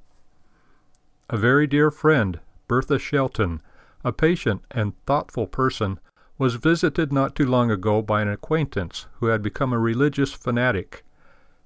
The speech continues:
This visitor deliberately broke some of Missus Shelton's finest dishes, declaring that they represented sinful possessions and were a violation of the tenth commandment,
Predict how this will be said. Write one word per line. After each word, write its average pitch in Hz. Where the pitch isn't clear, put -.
This 120
visitor 107
deliberately 127
broke 127
some 117
of 110
Missus 120
Shelton's 127
finest 151
dishes, 131
declaring 151
that 110
they 123
represented 135
sinful 160
possessions 120
and 139
were 147
a 139
violation 143
of 113
the 110
tenth -
commandment, 113